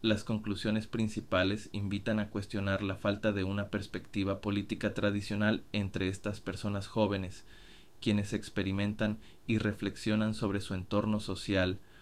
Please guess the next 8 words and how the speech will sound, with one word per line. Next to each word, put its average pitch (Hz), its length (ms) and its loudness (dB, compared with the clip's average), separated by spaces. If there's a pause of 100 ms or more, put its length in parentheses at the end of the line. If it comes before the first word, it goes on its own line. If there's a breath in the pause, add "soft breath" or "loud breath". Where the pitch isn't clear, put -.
(220 loud breath)
únicamente 110 720 4
desde 101 300 2
la 92 160 4
órbita 104 500 4
de 104 100 0
lo 95 100 0
más 92 200 -4
cercano, 92 560 -2